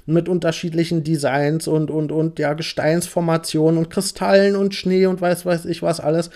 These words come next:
Da hat man mal, oder auch Monster befinden sich da, vor denen sie dann wieder fliehen, ne? Und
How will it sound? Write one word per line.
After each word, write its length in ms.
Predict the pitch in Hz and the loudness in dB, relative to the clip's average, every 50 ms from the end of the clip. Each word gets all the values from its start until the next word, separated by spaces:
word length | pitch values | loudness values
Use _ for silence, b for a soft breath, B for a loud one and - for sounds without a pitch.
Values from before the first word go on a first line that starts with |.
| B B B B | B B B B
Da 100 | - 147 | -2 -2
hat 120 | 156 151 - | -2 0 0
man 140 | 175 170 | 0 2
mal, 160 | 175 175 170 156 | 2 2 0 0
oder 260 | 165 180 226 277 311 | 0 -2 -2 -2 -2
auch 180 | 311 320 - | -4 -4 -2
Monster 480 | - 220 240 254 277 - - - 233 220 | 0 0 0 0 0 -2 0 2 2 4
befinden 340 | 214 214 208 - 208 202 202 | 4 2 2 0 0 0 0
sich 120 | 196 196 | -2 0
da, 120 | - 185 170 | 0 0 0
vor 180 | - - 180 | 2 0 2
denen 220 | 165 165 165 180 180 | 4 4 4 4 4
sie 100 | 185 170 | 2 2
dann 180 | 170 170 170 | 2 2 2
wieder 200 | 175 165 170 170 | 4 4 2 2
fliehen, 360 | 165 - - 160 175 185 175 | 2 -2 -4 -2 0 0 2
ne? 200 | 151 147 175 208 202 B B B B B B | 2 2 0 0 -2 B B B B B B
Und 240 | - 190 190 185 | 2 2 2 2